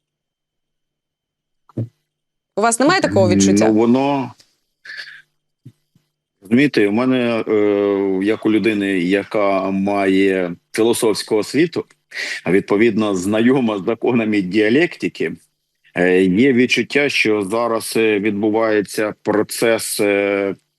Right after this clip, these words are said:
Speaker 2: накопичення кількісних змін, який може, е, фіналізуватися у якісні зміни.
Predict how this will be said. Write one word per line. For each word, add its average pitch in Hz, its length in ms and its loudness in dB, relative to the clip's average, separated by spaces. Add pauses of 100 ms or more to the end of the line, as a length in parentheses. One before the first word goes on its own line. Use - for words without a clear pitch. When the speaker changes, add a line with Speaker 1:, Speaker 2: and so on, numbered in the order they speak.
(140)
Speaker 2:
накопичення 107 960 0
кількісних 98 760 -2
змін, 127 420 0 (520)
який 151 580 2
може, 113 720 -2
е, 95 200 -2
фіналізуватися 101 1300 -2 (100)
у 98 320 -2
якісні 92 680 -4
зміни. 78 440 -6